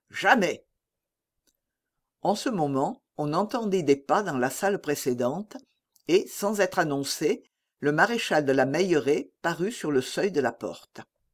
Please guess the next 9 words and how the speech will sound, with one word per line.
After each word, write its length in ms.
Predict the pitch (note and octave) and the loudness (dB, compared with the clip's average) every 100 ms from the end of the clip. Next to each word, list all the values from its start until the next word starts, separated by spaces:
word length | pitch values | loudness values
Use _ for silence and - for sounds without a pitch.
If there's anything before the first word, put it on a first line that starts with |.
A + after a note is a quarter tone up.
| _ _ _ _ _ _ _ _ _ _ - | _ _ _ _ _ _ _ _ _ _ 2
Ah, 380 | C4 F#3+ E3+ D#3 | 6 8 6 6
vous 100 | F#3 | 4
voilà, 340 | F3+ C4 B3+ | 6 6 6
maréchal ! » 640 | F3 D#3 D#3 D#3+ - D3 C3+ | 6 4 4 -2 0 0 -2
s'écria 560 | - E3 - D3 D3 C#3 | -8 -10 -6 0 2 2
Anne 180 | C#3+ | 0
d'Autriche 500 | C#3 C#3 C#3 C#3+ C#3 | -2 -2 -2 -8 -6
avec 240 | C#3+ C3+ B2+ | -6 -6 -8
joie. « 360 | C3 B2+ B2 | -6 -6 -6